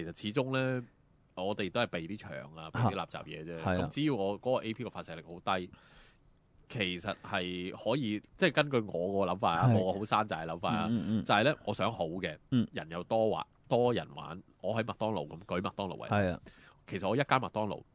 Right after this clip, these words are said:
Speaker 1: 裝多幾隻，
Speaker 2: 係啊，
Speaker 1: 嚇，
Speaker 2: 可以㗎。
Speaker 1: 就可以增加個 performance 㗎啦。
Speaker 2: 係啊，冇錯。但係呢樣嘢就同，
Speaker 1: 同錢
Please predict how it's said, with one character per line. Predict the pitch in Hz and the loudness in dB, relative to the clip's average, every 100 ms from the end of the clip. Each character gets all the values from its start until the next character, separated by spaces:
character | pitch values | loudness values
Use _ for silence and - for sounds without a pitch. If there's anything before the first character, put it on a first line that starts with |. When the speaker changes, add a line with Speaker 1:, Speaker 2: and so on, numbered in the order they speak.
| - _ - | -20 _ 2
Speaker 1:
裝 | 127 113 | 4 4
多 | 113 98 92 | 2 0 -2
幾 | 110 | -8
隻， | 156 - - | -12 -6 0
Speaker 2:
係 | - 127 | 6 8
啊， | 110 120 - | 10 8 4
Speaker 1:
嚇， | 87 | 4
Speaker 2:
可 | 120 | 6
以 | 127 | 6
㗎。 | 117 98 | 4 4
Speaker 1:
就 | 101 | 4
可 | 98 | 2
以 | 123 | 0
增 | 101 104 | 0 -2
加 | 101 92 | 0 -2
個 | |
performance | 82 95 | -2 -2
㗎 | 110 | 4
啦。 | |
Speaker 2:
係 | 107 | 4
啊， | 85 | 4
冇 | 113 | 4
錯。 | 127 123 101 - - | 4 4 4 0 0
但 | 127 | 8
係 | 135 | 8
呢 | 202 214 | 12 12
樣 | |
嘢 | 139 131 | 12 10
就 | 151 127 | 10 8
同， | 127 107 98 | 6 4 4
Speaker 1:
同 | 104 120 | 2 2
錢 | 107 | 2